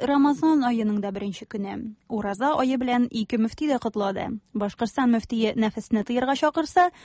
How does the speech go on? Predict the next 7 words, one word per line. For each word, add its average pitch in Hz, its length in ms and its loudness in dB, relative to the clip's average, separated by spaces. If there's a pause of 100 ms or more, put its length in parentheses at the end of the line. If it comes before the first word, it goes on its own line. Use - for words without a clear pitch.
(140)
баш 196 300 -4
мөфти 233 460 -2
дошманнарга 220 720 0
каршы - 320 -4
көрәш 208 340 -6
игълан 202 380 -4
итте. - 320 -8